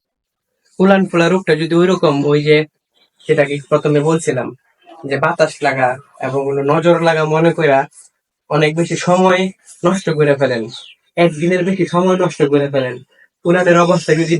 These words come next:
বেশি খারাপ থাকে, তাহলে অ্যান্টিবায়োটিক ইনজেকশন দিতে হবে উলান ফোলাটা কমানোর জন্য। এগুলার সা-, পাশাপাশি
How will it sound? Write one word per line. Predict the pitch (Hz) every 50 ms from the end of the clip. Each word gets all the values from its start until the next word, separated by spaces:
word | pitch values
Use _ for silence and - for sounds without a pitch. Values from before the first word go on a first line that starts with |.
| 156 208
বেশি | 196 - 190 170 156
খারাপ | 160 160 160 156 - -
থাকে, | 139 135 139 123 131 - _ _ _ _ _ - _ _ _ _ _ -
তাহলে | 151 151 156 160 160 170 185 214 214 - _ _ _ _ - - -
অ্যান্টিবায়োটিক | 196 208 190 196 196 165 170 160 156 165 175 170 185 190
ইনজেকশন | 185 170 160 151 - - 147 143 151
দিতে | 151 - 160
হবে | 147 139 127 127 127 135 147 _ _ - - _ - _ -
উলান | 165 160 165 165 160
ফোলাটা | - 160 156 143 143 139 135
কমানোর | 156 160 170 165 160 156 143 139
জন্য। | 139 131 135 143 143 -
এগুলার | 170 165 160 165 170 180 175 -
সা-, | - 185 - -
পাশাপাশি | 175 170 - 165 160 170 165 - 226